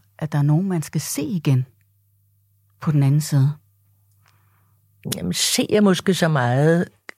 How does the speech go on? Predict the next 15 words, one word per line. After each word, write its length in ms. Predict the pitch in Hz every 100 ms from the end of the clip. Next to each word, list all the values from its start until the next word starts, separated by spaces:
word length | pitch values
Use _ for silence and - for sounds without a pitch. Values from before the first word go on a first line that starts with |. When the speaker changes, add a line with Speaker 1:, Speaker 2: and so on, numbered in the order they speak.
| -
Speaker 2:
men 280 | 160 156 147 _ _ - _ - _ _ _ _ _ _ _ _ _ _ _ _ _
jeg 100 | 165 170
synes, 220 | 196 190
det 120 | 202
er 40 | 180
meget, 260 | 165 196
meget 280 | 202 175 185
tydeligt. 720 | - - 175 170 180 185 -
Nu 60 | 165
har 80 | 175
jeg 140 | 170
set 300 | - 185 -
min 120 | 160
mor 200 | 151 147
dø. 240 | 170 185